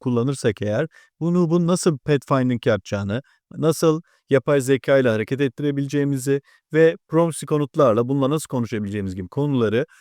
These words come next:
cutscane'den önce öğreneceğiz aşama aşama ve bu aşamaların üzerinden sonra bir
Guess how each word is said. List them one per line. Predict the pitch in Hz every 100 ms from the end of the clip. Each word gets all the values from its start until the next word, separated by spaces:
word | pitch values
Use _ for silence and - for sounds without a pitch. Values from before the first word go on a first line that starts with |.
| _ _ -
cutscane'den | 160 160 - 151 135 117
önce | 110 101
öğreneceğiz | 104 113 139 143 156 156
aşama | 147 156 151
aşama | 151 156 151 151 - _ _ -
ve | 175 180
bu | 190
aşamaların | 185 165 139 123 123
üzerinden | 143 135 120
sonra | 104 101 104 147 - _ -
bir | 160